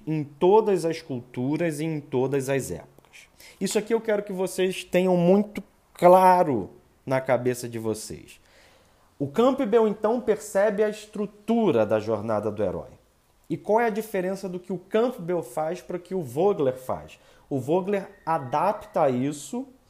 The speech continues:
para a compreensão das histórias modernas, não é? Só que nós temos também que entender que essa jornada do herói, essa estrutura, ela é infinitamente variável,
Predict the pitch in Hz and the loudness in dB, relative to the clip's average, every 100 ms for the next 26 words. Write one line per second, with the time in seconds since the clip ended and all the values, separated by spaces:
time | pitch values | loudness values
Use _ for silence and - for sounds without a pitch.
0 | _ _ 165 175 185 185 - 233 277 240 | _ _ 0 2 2 0 -2 -2 -2 -4
1 | 220 208 180 - 175 185 185 180 - 175 | -2 -2 -4 -6 -6 -4 -6 -6 -8 -6
2 | 165 151 160 156 95 - 87 85 98 123 | -6 -4 -6 -6 -8 -12 -18 -12 -4 -2
3 | 175 - - - - - _ - - 262 | -2 -4 -16 -20 -20 -20 _ -10 -4 -2
4 | 262 247 240 - 294 247 - 170 143 131 | -2 -2 -2 -4 -4 -4 -2 -2 0 -2
5 | 123 117 110 107 143 131 - 135 185 - | -4 -8 -8 -4 -2 -2 -4 -4 -4 -6
6 | 156 135 113 113 117 101 92 90 85 110 | -8 -6 -6 -6 -6 -6 -8 -8 -2 2
7 | 110 - - 139 165 - 107 - 98 - | 2 2 -4 -2 -2 -4 -14 -16 -18 -8
8 | 175 160 117 127 170 170 135 156 175 - | -2 0 0 0 0 0 0 -2 -6 -14
9 | - _ 233 285 285 - 214 220 208 208 | -20 _ 0 2 0 -4 -4 -2 -4 -4
10 | 185 160 170 185 175 175 170 117 160 170 | -6 -2 -4 -4 -8 -10 -10 -4 0 0
11 | 170 151 151 120 95 90 78 | 2 2 2 -2 -6 -8 -8